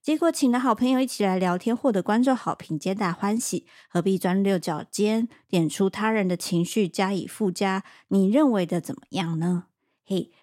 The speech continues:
怕离历练太久，又怕令觉得我没有打到八个优点。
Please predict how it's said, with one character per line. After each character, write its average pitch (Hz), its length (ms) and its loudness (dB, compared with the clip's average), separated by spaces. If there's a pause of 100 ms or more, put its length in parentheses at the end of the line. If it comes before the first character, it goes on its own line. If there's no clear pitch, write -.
(220)
怕 180 320 2
离 202 540 0
历 240 280 4
练 226 380 4
太 339 280 -2
久， 175 280 2
又 196 200 4
怕 202 320 -4
令 196 260 2
觉 170 320 -2
得 180 180 2
我 170 120 0
没 165 120 0
有 170 120 0
打 170 120 -4
到 165 140 -4
八 208 180 -4
个 240 120 0
优 220 200 4
点。 214 200 -2